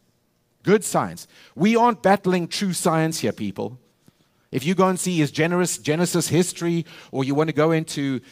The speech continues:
uh, the Discovery Institute, they've got loads of video, Michael Behe videos on, on, on, uh,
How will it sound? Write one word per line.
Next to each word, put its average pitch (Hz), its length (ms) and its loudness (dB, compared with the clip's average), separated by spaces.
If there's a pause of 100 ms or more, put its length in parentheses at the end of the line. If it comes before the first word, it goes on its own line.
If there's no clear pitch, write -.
(120)
uh, 123 200 0
the 117 100 -4
Discovery 170 480 0
Institute, 170 480 -6
they've 139 120 -2
got 151 140 -6
loads 175 460 2
of 151 80 0
video, 139 260 -2
Michael 147 340 -2
Behe 160 380 -2
videos 160 500 0
on, 131 240 -6
on, 113 320 -4
on, 107 340 -4
uh, 107 160 -2